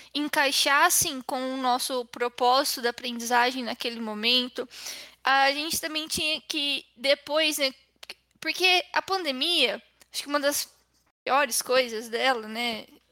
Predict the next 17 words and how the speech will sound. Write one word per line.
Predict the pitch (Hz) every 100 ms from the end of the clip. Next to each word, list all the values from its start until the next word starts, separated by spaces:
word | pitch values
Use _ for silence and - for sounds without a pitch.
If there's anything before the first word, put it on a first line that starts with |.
| _ _ _ - -
assim, | 240 - 220
na, | 220 220 226 214
na | 226
parte | 233 233 233 - 247 - -
educacional, | 254 226 254 247 233 240 285 247 - - - - _ _
e, | - 269 254 254 240 240 233 220 - -
bom, | 247 226 220 _ -
gente, | 247 233
deixa | -
eu | -
começar | 247 262
de | 262
novo. | 254 - - _ - - - _ _ _ _ _
É | 269 277
que | - 349
na | 339
pandemia, | 370 349 311 302 339 254 254